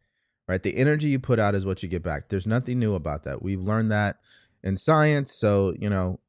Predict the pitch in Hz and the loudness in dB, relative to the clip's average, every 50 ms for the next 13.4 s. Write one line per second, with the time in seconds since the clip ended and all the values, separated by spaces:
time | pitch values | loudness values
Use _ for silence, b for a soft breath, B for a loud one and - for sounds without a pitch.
0 | _ - - - - - - - 107 110 107 - 117 - 104 98 98 104 98 95 | _ -16 -16 -14 -12 -6 -4 -2 0 0 0 -2 0 0 0 2 2 2 0 2
1 | 95 104 101 101 98 - 92 87 104 123 131 131 - 127 117 110 110 107 107 107 | 2 2 2 2 0 -2 -6 0 2 2 2 2 0 -2 0 2 2 2 2 0
2 | 101 - - 92 87 87 85 110 113 113 110 110 113 101 98 92 90 87 80 80 | 0 -2 -6 -8 -8 -4 -2 0 2 2 2 0 0 -2 -2 -2 -4 -4 -6 -6
3 | 71 60 - - - - _ _ _ _ _ _ _ _ _ _ _ _ _ _ | -8 -8 -8 -12 -18 -18 _ _ _ _ _ _ _ _ _ _ _ _ _ _
4 | b b b b b b b b b b b _ - 101 107 110 107 107 117 165 | b b b b b b b b b b b _ -2 0 2 2 4 2 2 2
5 | 202 - - - - 151 143 135 123 120 - - - - - 104 104 120 113 117 | 0 -2 -4 -6 0 2 4 4 4 2 0 -4 -16 -12 -6 0 2 2 2 2
6 | 113 104 104 101 92 90 - - 95 92 82 80 - - - - 98 90 - - | 2 4 4 4 4 2 0 0 0 0 0 -2 -4 -8 -6 -4 -4 -4 -4 -8
7 | - - 120 107 101 98 82 71 73 78 95 - _ _ _ _ _ _ _ _ | -8 -2 0 2 2 2 2 0 -4 -6 -8 -10 _ _ _ _ _ _ _ _
8 | _ _ _ _ _ _ _ _ _ _ _ _ - 95 98 101 104 113 170 190 | _ _ _ _ _ _ _ _ _ _ _ _ -4 -2 0 2 2 2 2 0
9 | - - - 151 151 127 107 113 123 113 110 107 110 101 95 87 82 - - - | -2 0 2 2 2 2 0 -2 -2 2 2 2 2 2 0 -2 -4 -6 -12 -6
10 | - 117 110 104 92 87 87 80 92 104 104 85 71 71 90 110 - _ _ _ | -4 -2 -2 -2 -2 -4 -4 -2 0 0 2 2 0 -2 -6 -8 -10 _ _ _
11 | _ _ _ _ _ _ _ _ _ _ _ _ - 101 110 113 127 175 208 180 | _ _ _ _ _ _ _ _ _ _ _ _ -2 2 2 4 4 2 2 2
12 | 202 196 165 117 - - - - 156 185 208 208 - - 110 98 - - - 120 | 2 2 2 0 -4 -6 -6 0 2 2 2 2 2 -2 -4 -4 -2 0 2 4
13 | 107 95 90 87 87 80 71 - | 4 6 4 2 0 -2 -4 -8